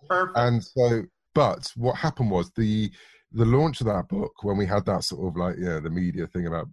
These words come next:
Speaker 2: Operation Blue Milk and all that, you know, that started to create a little buzz within, within the, the group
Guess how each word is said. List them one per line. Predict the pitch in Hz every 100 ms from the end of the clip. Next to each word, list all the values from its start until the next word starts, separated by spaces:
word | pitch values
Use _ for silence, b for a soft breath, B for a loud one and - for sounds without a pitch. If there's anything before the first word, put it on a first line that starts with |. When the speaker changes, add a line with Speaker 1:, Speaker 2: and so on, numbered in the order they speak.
| -
Speaker 2:
Operation | 90 92 90 90
Blue | 80 92 87
Milk | 78 78 -
and | 85
all | 78
that, | 80 78 92
you | 90
know, | 85
that | 113 120
started | - 104 85
to | -
create | 92 87
a |
little | 82 78
buzz | 80 90 90
within, | 90 92 87
within | 101 87 90
the, | 82 _ _
the | 92
group | - 92